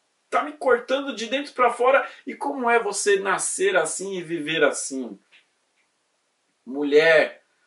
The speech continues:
você que incorpora um Exu, como são aqueles, os, os, as primeiras, suas primeiras impressões, primeiras incorporações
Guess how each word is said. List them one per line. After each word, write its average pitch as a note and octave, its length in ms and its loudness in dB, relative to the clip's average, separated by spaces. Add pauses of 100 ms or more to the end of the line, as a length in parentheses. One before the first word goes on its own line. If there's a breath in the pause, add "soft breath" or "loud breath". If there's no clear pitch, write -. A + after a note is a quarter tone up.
(260)
você D3 360 -6
que G#3+ 140 -12
incorpora E3 540 0
um D#3 120 -6
Exu, F#3 360 -4
como G3+ 260 -8
são F#3+ 260 -4
aqueles, E3+ 320 -6
os, D3 300 -4
os, C3 240 -14
as C3+ 240 -4
primeiras, G#3 800 2
suas A3+ 240 -2
primeiras A#3+ 560 2
impressões, G3 920 -4
primeiras A3 540 2
incorporações F#3 1000 -4